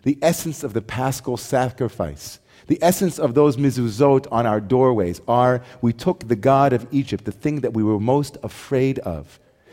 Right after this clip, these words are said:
the other par excellence. The Israelites said,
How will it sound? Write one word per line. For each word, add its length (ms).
the 240
other 400
par 460
excellence. 960
The 120
Israelites 420
said, 360